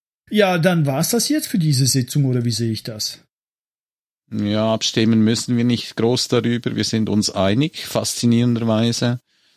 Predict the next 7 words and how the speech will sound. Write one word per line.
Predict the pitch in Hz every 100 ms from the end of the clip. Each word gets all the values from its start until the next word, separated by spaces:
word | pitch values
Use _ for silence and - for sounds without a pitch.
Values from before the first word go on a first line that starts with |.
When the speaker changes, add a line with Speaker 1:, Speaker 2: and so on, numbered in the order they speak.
| _ _ _
Speaker 2:
Ja, | - 87 76 131
ich | 143 - - -
weiß | - 82 -
auch | - -
nichts | 123 -
mehr, | 165 117
ja. | 101